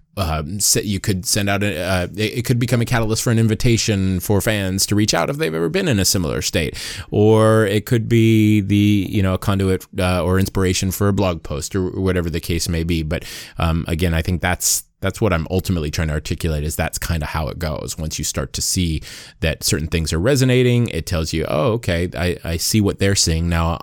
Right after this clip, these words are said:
I'm, I feel inspired to create even more content along those lines, um, or talk about something in more depth," or whatever the case may be. And you'll see that,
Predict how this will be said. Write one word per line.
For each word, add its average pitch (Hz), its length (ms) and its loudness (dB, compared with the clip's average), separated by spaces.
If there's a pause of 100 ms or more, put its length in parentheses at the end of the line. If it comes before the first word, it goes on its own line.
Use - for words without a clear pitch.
(100)
I'm, 82 400 -2
I 85 100 -2
feel 80 220 -4
inspired 78 360 -6
to 82 40 -8
create 82 240 -4
even 85 160 -4
more 85 180 -2
content 76 400 -4
along 73 280 -6
those 55 240 -8
lines, 71 440 -6 (380)
um, 71 420 -2
or 73 360 -2 (500)
talk - 220 -4
about 73 200 -2
something 76 300 -4
in 65 100 -4
more 76 200 -4
depth," - 500 -6
or 80 320 0
whatever 82 300 0
the 80 80 -4
case - 260 -2
may 95 380 4
be. - 280 2
And 85 140 2
you'll 90 80 4
see 104 280 4
that, 95 180 0